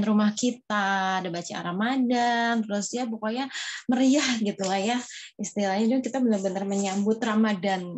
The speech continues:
gitu dengan sukacita. Walaupun kondisinya lagi pandemi ya, tapi, eh, jangan sampai, eh, menurunkan semangat kita. Lalu selanjutnya bertahap dan perlahan itu ya. Dan jangan paksa anak gitu. Yang penting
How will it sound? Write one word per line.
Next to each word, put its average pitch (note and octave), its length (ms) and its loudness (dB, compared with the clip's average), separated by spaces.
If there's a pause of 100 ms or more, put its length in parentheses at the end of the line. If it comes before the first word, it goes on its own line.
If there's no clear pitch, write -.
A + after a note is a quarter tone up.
gitu E3 240 -8
dengan G#3 400 0
sukacita. - 1040 -6 (640)
Walaupun C#4+ 720 2
kondisinya A3 640 2
lagi G#3 400 -2
pandemi F#3+ 560 -2
ya, F3 160 -8
tapi, A#3 480 -2
eh, F3+ 240 -2
jangan F3 240 -2
sampai, F3 560 -2 (500)
eh, F3+ 400 -2
menurunkan A3 560 6
semangat F3+ 480 -2
kita. D#3 640 -8 (400)
Lalu F3 160 2
selanjutnya A3 400 2
bertahap G#3 400 0
dan F#3+ 160 0
perlahan F3+ 400 -2
itu G3+ 160 -2
ya. E3+ 400 -2
Dan B3+ 320 2
jangan B3+ 560 0
paksa C4 480 -4
anak C#4+ 240 -6
gitu. F#3 300 -10 (420)
Yang A#3 160 4
penting D4 160 2